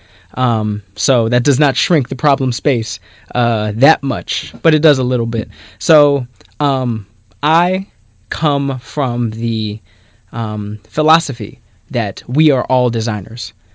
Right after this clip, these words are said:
whether or not we acknowledge it. We create something. Uh, we create, some people, they actively create technologies. Some people, they create clothes, they create businesses. Um,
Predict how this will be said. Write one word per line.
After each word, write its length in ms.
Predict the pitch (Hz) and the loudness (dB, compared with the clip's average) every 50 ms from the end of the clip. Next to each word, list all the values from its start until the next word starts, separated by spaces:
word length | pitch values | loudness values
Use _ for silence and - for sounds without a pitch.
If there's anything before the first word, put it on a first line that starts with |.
| _ _ _ | _ _ _
whether 220 | - 131 131 127 127 | -2 0 0 2 2
or 20 | |
not 200 | 127 123 120 107 | 0 0 -2 -2
we 120 | 120 123 | -2 -2
acknowledge 460 | 117 113 120 117 110 101 92 104 - - | -2 -2 -2 -4 -4 -6 -8 -10 -12 -14
it. 120 | - - | -12 -6
We 120 | 120 120 | -6 -6
create 520 | 120 - - - 160 156 156 160 160 - - | -6 -6 -6 -4 -2 2 2 2 2 2 -2
something. 640 | - - - 170 147 127 - - - 73 - - _ _ _ _ _ _ _ - | -4 -2 0 0 -2 -2 -4 -10 -16 -16 -16 -18 _ _ _ _ _ _ _ -8
Uh, 180 | 123 113 110 | -6 -4 -2
we 140 | 107 117 117 | -2 -4 -4
create, 640 | - - - 139 131 123 120 120 113 - - - - _ _ _ _ _ _ _ | -6 -6 -6 -4 -2 0 0 0 -2 -4 -8 -16 -18 _ _ _ _ _ _ _
some 240 | - - 147 139 135 | -2 0 0 0 2
people, 380 | 143 143 139 - 147 147 151 | 0 -2 0 -2 -4 -4 -4
they 340 | 156 131 127 120 117 117 - - - - | -6 -4 -4 -2 -2 -2 -4 -6 -2 -2
actively 420 | 135 131 - - 131 135 139 131 | -2 -2 0 -6 -6 -4 -4 -6
create 380 | 123 - - 139 131 127 127 - | -6 -4 -4 -2 -2 -2 -2 -4
technologies. 800 | - 143 127 - 135 127 135 131 131 123 - - 110 - 117 - | -8 -10 -8 -6 -4 -2 0 0 0 -2 -4 -6 -10 -8 -8 -8
Some 160 | - 117 117 | -8 -8 -6
people, 240 | - 117 - - 113 | -6 -8 -6 -6 -4
they 160 | 113 113 113 | -4 -4 -6
create 320 | - - 135 135 135 135 | -6 -4 -4 -4 -4 -4
clothes, 500 | - - - 143 147 139 123 110 110 107 | -8 -10 -4 -2 -2 0 0 -2 -4 -6
they 140 | 113 104 110 | -8 -10 -10
create 400 | - - 127 120 113 107 123 127 | -10 -8 -8 -8 -8 -8 -4 2
businesses. 640 | 143 147 139 123 117 110 - 87 98 107 - - _ _ _ _ _ _ _ _ _ _ - - - | 2 2 2 0 -6 -6 -6 -8 -10 -12 -12 -16 _ _ _ _ _ _ _ _ _ _ -16 -6 -4
Um, 460 | 120 117 117 113 110 110 107 110 | -2 -2 -2 -2 -2 -4 -6 -6